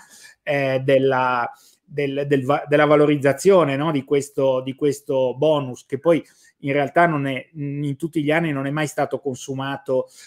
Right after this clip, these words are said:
eh, al cento per cento, quindi rimangono dei fondi che potrebbero poi essere quest'anno, perché nella prossima edizione, come sapete, è stato ridotto,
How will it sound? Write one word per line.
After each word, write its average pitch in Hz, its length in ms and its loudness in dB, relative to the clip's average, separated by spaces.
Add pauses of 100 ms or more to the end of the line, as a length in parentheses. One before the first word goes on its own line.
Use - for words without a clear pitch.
(140)
eh, 127 640 -2 (180)
al 131 140 -2
cento 151 360 0
per 135 200 0
cento, 127 440 -2
quindi 151 220 0
rimangono 147 680 2 (320)
dei 139 200 0
fondi 190 480 4
che 139 140 -4
potrebbero 139 500 0
poi 143 200 2
essere 143 460 -2
quest'anno, 151 640 -4
perché 131 220 -4
nella 135 220 -6
prossima 147 320 -4
edizione, 147 420 -2
come 135 140 -6
sapete, 143 340 -2
è 127 40 -2
stato 131 300 -4
ridotto, 127 1160 2